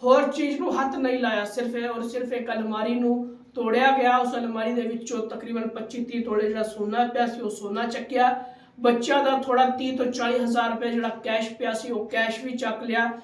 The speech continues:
ਇਸ ਤੋਂ ਇਲਾਵਾ ਹੋਰ ਕਿਸੇ ਚੀਜ਼ ਨੂੰ ਚੋਰਾਂ ਨੇ ਹੱਥ ਨਹੀਂ ਲਾਇਆ। ਤੁਹਾਨੂੰ ਦੱਸ ਦੇ ਕਿ ਲਗਾਤਾਰ ਇਸ ਤਰੀਕੇ ਦੀਆਂ ਖਬਰਾਂ ਸਾਹਮਣੇ ਆਉਂਦੀਆਂ ਨੇ। ਜਦੋਂ ਚੋਰਾਂ ਦੇ ਵੱਲੋਂ ਇਸ ਤਰੀਕੇ ਦੀਆਂ ਵਾਰਦਾਤਾਂ ਨੂੰ ਅੰਜਾਮ ਦਿੱਤਾ ਜਾਂਦਾ, ਇਸ ਤੋਂ ਇਹ ਲੱਗਦਾ ਬਈ ਚੋਰਾਂ ਨੂੰ ਕਿਸੇ ਦਾ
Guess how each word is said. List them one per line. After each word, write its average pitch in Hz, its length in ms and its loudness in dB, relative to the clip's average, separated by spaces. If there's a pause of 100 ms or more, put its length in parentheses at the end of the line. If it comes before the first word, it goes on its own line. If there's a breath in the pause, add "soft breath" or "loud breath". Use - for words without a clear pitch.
(280 loud breath)
ਇਸ 269 80 2
ਤੋਂ 254 240 2
ਇਲਾਵਾ 240 340 8
ਹੋਰ 247 480 6 (180)
ਕਿਸੇ 247 240 0
ਚੀਜ਼ 254 320 -2
ਨੂੰ 233 260 -2
ਚੋਰਾਂ 240 360 0
ਨੇ 233 120 -2
ਹੱਥ 226 300 -4
ਨਹੀਂ 240 320 2
ਲਾਇਆ। 202 220 -6
ਤੁਹਾਨੂੰ 240 220 -4
ਦੱਸ 226 240 -2
ਦੇ 240 80 -2
ਕਿ 233 100 -2
ਲਗਾਤਾਰ 220 500 -4
ਇਸ 214 80 -4
ਤਰੀਕੇ 208 380 -6
ਦੀਆਂ 233 280 -2 (500 loud breath)
ਖਬਰਾਂ 269 600 4 (200)
ਸਾਹਮਣੇ 277 460 2
ਆਉਂਦੀਆਂ 262 400 2
ਨੇ। 285 220 0
ਜਦੋਂ 247 280 -2
ਚੋਰਾਂ 247 420 2
ਦੇ 240 340 2 (200 loud breath)
ਵੱਲੋਂ 240 340 4
ਇਸ - 140 4
ਤਰੀਕੇ 240 360 -4
ਦੀਆਂ 240 180 0
ਵਾਰਦਾਤਾਂ 226 540 -2
ਨੂੰ 233 160 -2
ਅੰਜਾਮ 220 420 0
ਦਿੱਤਾ 247 300 0
ਜਾਂਦਾ, 233 300 0
ਇਸ 233 120 -2
ਤੋਂ 226 140 -8
ਇਹ 214 160 -2
ਲੱਗਦਾ 208 320 -2
ਬਈ 240 160 0
ਚੋਰਾਂ 220 400 -4
ਨੂੰ 233 120 0
ਕਿਸੇ 233 280 -6
ਦਾ 226 400 0